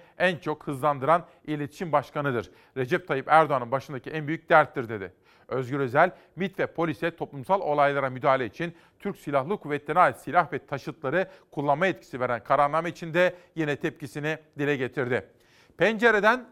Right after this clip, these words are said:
bir sonraki gazeteye geçelim. Dünya Gazetesi manşeti var. Tekrar etmek isterim. Türk iş dünyasını yakından tanıdığı bir isim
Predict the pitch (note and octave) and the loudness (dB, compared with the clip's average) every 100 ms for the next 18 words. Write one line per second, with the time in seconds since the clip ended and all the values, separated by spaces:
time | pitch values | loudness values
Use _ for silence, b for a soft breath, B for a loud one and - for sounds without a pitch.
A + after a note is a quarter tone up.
0 | _ _ C#4 - G#3+ F#3 E3+ D#3 D3+ D3 | _ _ -6 0 2 2 -2 -4 -4 -2
1 | D3+ C#3+ B2 B2+ A#2+ F#3 A3 _ - C3+ | -2 -2 -4 -4 0 0 -2 _ -10 0
2 | D3 F3 D3 C3 B2+ C3 E3 C3 A#2 B2 | 4 4 4 -6 -8 -10 -6 -6 -6 -8
3 | C3 D3+ G3+ - b b b b D3 F#3 | 2 2 2 -6 b b b b -4 6
4 | F#3 E3+ E3 - D#3+ E3 G#3+ b b - | 6 6 -4 -6 -2 0 -2 b b -4
5 | G3 - F#3+ - F3+ E3+ D#3+ F3+ E3 D#3+ | -4 -4 -10 -8 -2 0 0 -4 -2 -4
6 | E3+ F#3+ - D#3+ D#3 D#3 D#3 - | -2 -4 -2 -4 -2 -4 -6 -8